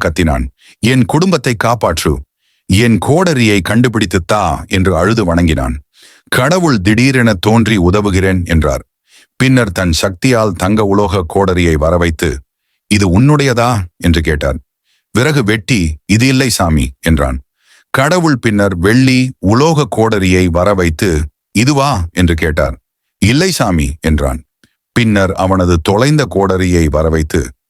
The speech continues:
"இதுவா?" என்று கேட்டார் கடவுள். "ஆமாம் சாமி" என்றான்.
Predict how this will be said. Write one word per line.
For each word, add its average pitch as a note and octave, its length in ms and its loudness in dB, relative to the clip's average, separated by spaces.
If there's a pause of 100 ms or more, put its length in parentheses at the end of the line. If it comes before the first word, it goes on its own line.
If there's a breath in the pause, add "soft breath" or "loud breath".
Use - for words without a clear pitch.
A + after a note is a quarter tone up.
(140)
"இதுவா?" A2+ 440 0 (300)
என்று G#2 220 0
கேட்டார் E2 320 -2
கடவுள். C#2 300 -2 (760 loud breath)
"ஆமாம் D#3 340 2
சாமி" G2+ 320 2
என்றான். C2 280 -4